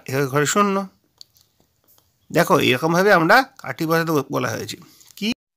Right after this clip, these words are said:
হাজারের ঘরে দুটো বল বসবে, শতকের ঘরে একটা বল বসবে,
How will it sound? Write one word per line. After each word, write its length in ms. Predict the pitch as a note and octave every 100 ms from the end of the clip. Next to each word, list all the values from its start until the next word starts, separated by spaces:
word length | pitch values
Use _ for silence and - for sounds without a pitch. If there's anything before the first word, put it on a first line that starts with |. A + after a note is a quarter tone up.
| _ _ _ _ _ _
হাজারের 380 | - D#3+ G#3 A#3+
ঘরে 180 | G#3+ A#3 G3
দুটো 160 | D3 E3+
বল 140 | G3 G#3+
বসবে, 260 | A3+ G#3 B3+ C#4 C4+ _ _ _ _ _
শতকের 400 | - C#3+ F3+ G#3+ G3+
ঘরে 200 | A3 A#3+ - -
একটা 180 | - -
বল 160 | F3 G#3
বসবে, 340 | A3 G#3+ G3